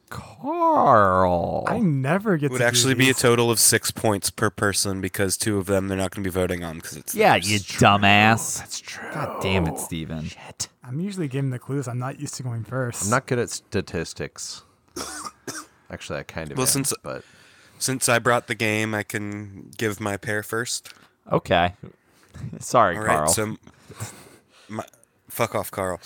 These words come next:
Speaker 3: Uh, my first round is going to be Tauros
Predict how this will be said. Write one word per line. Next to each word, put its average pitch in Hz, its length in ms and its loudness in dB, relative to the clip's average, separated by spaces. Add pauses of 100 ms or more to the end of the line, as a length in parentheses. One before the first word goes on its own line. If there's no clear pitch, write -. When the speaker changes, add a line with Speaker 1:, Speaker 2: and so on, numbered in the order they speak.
(220)
Speaker 3:
Uh, 101 240 0
my 110 180 -2
first 117 380 -2
round 110 560 0
is 101 220 -4
going 98 360 -4
to - 160 -8
be 98 520 -2 (580)
Tauros 123 800 2